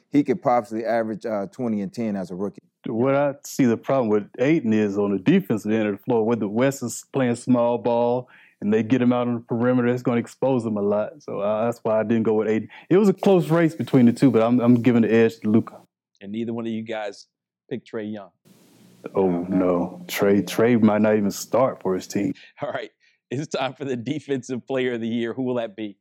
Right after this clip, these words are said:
Speaker 2: I'm going with the Stifle Tower, Rudy Gobert. Again, to, to, to win it again. He's just a big force inside. He changes the game completely. And, uh, and, and he's adding to his offense. So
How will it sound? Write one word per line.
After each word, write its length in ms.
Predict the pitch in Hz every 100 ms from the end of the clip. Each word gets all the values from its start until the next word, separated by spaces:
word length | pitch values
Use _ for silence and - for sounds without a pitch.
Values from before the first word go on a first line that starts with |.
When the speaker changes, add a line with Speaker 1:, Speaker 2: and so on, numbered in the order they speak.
| -
Speaker 2:
I'm 680 | - - - - - - -
going 220 | - 131
with 540 | 131 123 - - - -
the 80 | 110
Stifle 420 | - 135 135 143
Tower, 380 | - 180 147 113
Rudy 260 | 120 143
Gobert. 600 | 139 147 143 170 147 120
Again, 480 | 107 131 143 160 143
to, 180 | 131 120 123 117
to, 80 | 110
to 100 | 117
win 160 | 120 135
it 80 |
again. 380 | 127 139 139 117
He's 240 | 117 127 -
just 180 | 120
a 80 | 110
big 340 | 101 120 120 -
force 260 | 120 113 110
inside. 540 | 104 - 107 107 107
He 100 | 120
changes 460 | 120 120 110 98 -
the 100 | 95
game 320 | 101 101 95
completely. 680 | 92 - 107 101 - 95 - - - _
And, 240 | 113 104 202
uh, 280 | 196 196 110 120
and, 260 | - 285
and 200 | 139 139
he's 120 | 151
adding 280 | 139 139 147
to 80 | 160
his 100 | 143
offense. 580 | 127 127 - 123 127 -
So 280 | 123 117